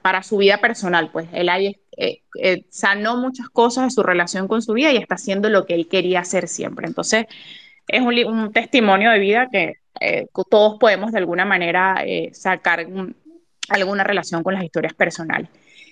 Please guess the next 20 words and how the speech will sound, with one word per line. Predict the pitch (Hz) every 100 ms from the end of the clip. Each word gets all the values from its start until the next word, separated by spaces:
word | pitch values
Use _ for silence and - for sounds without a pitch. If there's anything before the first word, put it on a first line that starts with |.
| - -
Y | - 254 262 247 247
de | 240 233
le-, | 233 226
de | 208 226 220
le-, | 226 214 214 208
de | 214 214 _ -
personas | 226 233 247 247 262
que | -
quiero | - 220
leer, | 233 226 233 247
este | 233 220
año, | 208 220 226 -
eh, | 202
se | -
cumple | - 196 196 208 214 202
el | 196
centenario | 208 196 180 180 208
de | 208
Italo | 190 202 208
Calvino. | 170 170 220 240 247